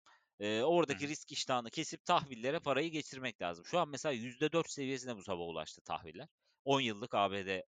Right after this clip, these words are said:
Speaker 1: tahvilleri.
Speaker 2: Hı
Speaker 1: Bu, bu
Speaker 2: hı.
Speaker 1: çok
Speaker 2: Hı hı.
Speaker 1: hani kri-, yani şöyle diyeyim.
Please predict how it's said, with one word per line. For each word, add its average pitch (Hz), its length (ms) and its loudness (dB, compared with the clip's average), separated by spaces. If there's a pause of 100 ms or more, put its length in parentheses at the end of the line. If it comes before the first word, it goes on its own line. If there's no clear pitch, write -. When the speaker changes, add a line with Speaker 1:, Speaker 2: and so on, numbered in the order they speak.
Speaker 1:
tahvilleri. 82 480 -4 (480)
Speaker 2:
Hı 117 60 -4
Speaker 1:
Bu, 107 140 -4
bu 139 60 -6
Speaker 2:
hı. - 20 -8
Speaker 1:
çok 170 240 0
Speaker 2:
Hı - 20 -12
hı. 101 100 -18 (100)
Speaker 1:
hani 139 240 -4
kri-, 131 280 -4 (160)
yani 123 260 0
şöyle 156 320 0
diyeyim. 92 200 -8